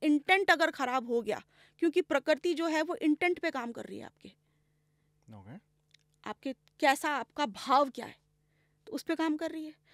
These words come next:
Speaker 1: तो ये पूरी विद्या अदृश्य है, ये विद्या है। अगर इंटेंट ख़राब होगा, इसके अंदर अगर मिलावट आएगी, तो ये किसी भी दिन गायब हो जाएगी। गायब का मतलब क्या है, ये काम ही नहीं करेगी, लोगों का माइंड ही बदल जाएगा। जैसे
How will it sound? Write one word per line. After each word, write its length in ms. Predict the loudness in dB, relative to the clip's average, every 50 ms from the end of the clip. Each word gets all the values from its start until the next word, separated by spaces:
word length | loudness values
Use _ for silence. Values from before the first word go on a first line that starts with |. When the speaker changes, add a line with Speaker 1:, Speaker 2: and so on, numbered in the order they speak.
| _ _ _ -4
Speaker 1:
तो 100 | -2 0
ये 160 | 0 0 -2
पूरी 380 | -4 _ -2 -2 0 0 0 0
विद्या 300 | -2 -4 -4 -2 -2 -2
अदृश्य 640 | -2 -2 -4 -4 -2 0 0 0 0 -2 -4 -4
है, 360 | -2 -2 -2 -2 -2 -4 -6
ये 200 | -8 -10 -10 -10
विद्या 420 | -10 -10 -10 -8 -4 0 2 2 2
है। 340 | 2 0 -2 -2 -2 -4 -8 -12 -20 -20 -14 -8
अगर 280 | -4 -2 0 0 0 -2 -2
इंटेंट 400 | -2 -2 -2 0 0 -2 -2 -2
ख़राब 360 | -4 -4 -2 0 0 0 0
होगा, 460 | 0 -2 0 0 0 0 0 0 -2 -4
इसके 280 | -6 -10 -10 -8 -6 -4
अंदर 300 | -4 -4 -4 -2 -2 -2
अगर 260 | -2 -2 -2 -4 -4
मिलावट 500 | -2 -2 0 0 0 2 2 0 -2 -2
आएगी, 500 | -2 0 0 2 2 2 2 0 0 0 -2 -8 -20 -16 _
तो 60 | -2 0
ये 140 | 0 0
किसी 340 | 0 0 -2 -2 0 0 0
भी 120 | 0 0 0
दिन 240 | 2 2 2 2
गायब 340 | 4 4 4 4 4 4 4
हो 100 | 4 2
जाएगी। 420 | 4 4 4 4 4 4 2 0 0
गायब 280 | 2 2 4 4 2 2
का 140 | 0 0
मतलब 320 | 0 0 0 0 0 -2 0
क्या 120 | 0 0
है, 140 | 0 0 -2 -4 -8 -16 -10 -4 -4
ये 60 | -2
काम 300 | 0 2 2 4 4 4
ही 80 | 4
नहीं 100 | 2 0
करेगी, 320 | 0 -4 -8 -8 -8 -6 -4
लोगों 300 | -2 -2 -2 0 0 0
का 140 | 0 2 2
माइंड 320 | 4 4 4 6 6 4
ही 60 | 4
बदल 280 | 4 4 2 0 -2 -4
जाएगा। 320 | -4 -6 -6 -6 -8 -6
जैसे 320 | -4 -4 -4 -2 -2 -4